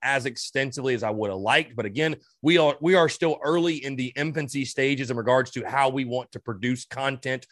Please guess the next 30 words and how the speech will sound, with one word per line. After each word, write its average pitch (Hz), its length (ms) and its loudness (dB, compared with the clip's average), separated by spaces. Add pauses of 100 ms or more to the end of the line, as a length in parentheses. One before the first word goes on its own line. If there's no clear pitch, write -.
(280)
for 190 320 8
S 160 300 2
E 156 180 -4
C 113 260 -6
U. 131 320 2
Really 208 460 4
excited 196 680 2 (320)
to 220 160 4
announce, 220 320 4
though, 127 180 0
that 113 180 -4
moving 208 520 2
forward, 180 500 2
starting 220 560 0
next 233 340 -4
week, 214 320 -2 (280)
the 147 80 0
podcast 170 960 2
for 120 260 -6
S 196 320 2
E 196 200 -6
C 196 420 -6
Unfiltered, 180 600 0
again, 123 220 -2
covering 160 420 0
the 151 160 -4
entire 160 640 0
S 185 280 0
E 185 100 -8
C, 135 400 -4